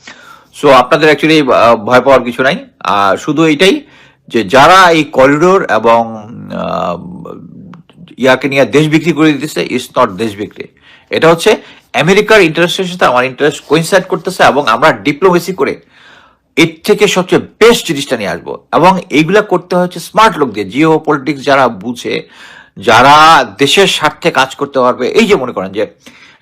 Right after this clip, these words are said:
আহ, যারা ইউ-, ইয়ে, আহ, খলিল রহমান, উনি কিন্তু জানেন ইউএন কিভাবে কাজ করে।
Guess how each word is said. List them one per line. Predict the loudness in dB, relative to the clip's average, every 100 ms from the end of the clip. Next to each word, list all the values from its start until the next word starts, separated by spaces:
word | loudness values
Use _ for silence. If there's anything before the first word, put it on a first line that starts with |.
| -4 2
আহ, | 4 4 0 -6 -10 0
যারা | 4 4
ইউ-, | 4 4
ইয়ে, | 4 2 0 -10 0
আহ, | 2 4 4 2 -4
খলিল | 0 2 4
রহমান, | 2 -2 -4
উনি | -4
কিন্তু | -4 -4
জানেন | -2 -2 -2
ইউএন | -4 -6 -6
কিভাবে | -6 -6
কাজ | -6 -10 -10
করে। | -14